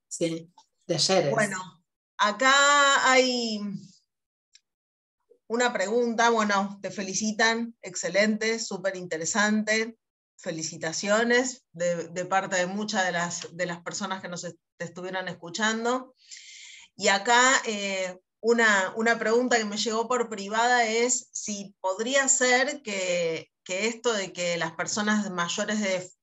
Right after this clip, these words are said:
Speaker 2: de cincuenta son las más informadas se debe a que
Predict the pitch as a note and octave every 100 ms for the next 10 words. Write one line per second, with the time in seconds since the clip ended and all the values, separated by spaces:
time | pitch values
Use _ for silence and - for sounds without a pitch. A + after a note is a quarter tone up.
0 | _ D#3 E3 E3 F3 F3 G3+ G#3+ G#3+ G#3
1 | F#3+ F3+ F#3 F#3 F#3 F3+ - - _ -
2 | F3+ F3+ F#3 F#3 G#3 A3+ B3 A#3 G3+ F#3+
3 | G3+ G#3+ G#3 G3 F#3+ D#3+ F3+ F3+ E3